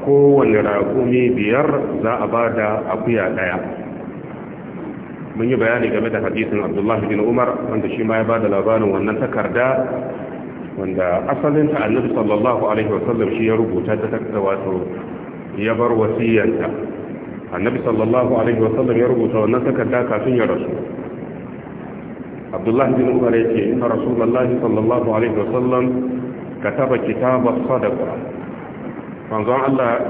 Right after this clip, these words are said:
da kansa ya rubuta wannan takarda da take dauke da bayanin yanda ake fitar da zakka. "Wa lam yukhrijhu ila ummatihi hatta qubiba." Amma cikin ikon Allah,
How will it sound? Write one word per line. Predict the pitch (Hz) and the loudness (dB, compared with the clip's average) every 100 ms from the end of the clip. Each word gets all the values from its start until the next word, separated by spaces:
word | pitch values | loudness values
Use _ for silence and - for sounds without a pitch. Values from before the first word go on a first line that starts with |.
| - | 0
da | - | 0
kansa | 165 165 135 110 98 - 113 | 4 4 4 2 0 -2 2
ya | 135 | 2
rubuta | 143 131 120 113 | 4 2 2 2
wannan | 110 123 139 | 2 2 0
takarda | 135 117 127 127 | 0 0 2 2
da | - | 2
take | 113 - 117 | 2 0 2
dauke | 107 127 | 2 0
da | 123 110 | 0 2
bayanin | 104 123 139 131 98 92 - 90 - | 2 4 4 4 4 2 0 -2 0
yanda | 123 139 135 - | 2 2 2 2
ake | - - | 0 0
fitar | 117 123 | 2 2
da | 110 | 2
zakka. | - - 98 107 - - - - - - - - - - - - | 2 0 0 -2 -4 -6 -8 -8 -10 -12 -12 -12 -12 -12 -12 -6
"Wa | 98 110 | 0 2
lam | 139 165 156 | 4 4 4
yukhrijhu | 151 - 110 143 170 - - 117 | 4 4 4 6 6 6 6 6
ila | 127 131 | 4 4
ummatihi | 113 110 117 117 - 113 104 | 4 4 2 2 2 0 0
hatta | 110 113 110 | 0 0 0
qubiba." | 104 98 - - - - - - - - - - - - | 0 0 -2 -4 -6 -8 -10 -10 -12 -10 -10 -10 -12 -8
Amma | 98 113 131 - | -2 0 -2 -2
cikin | 156 156 170 | 0 2 2
ikon | 139 | 0
Allah, | 131 135 123 | 0 0 0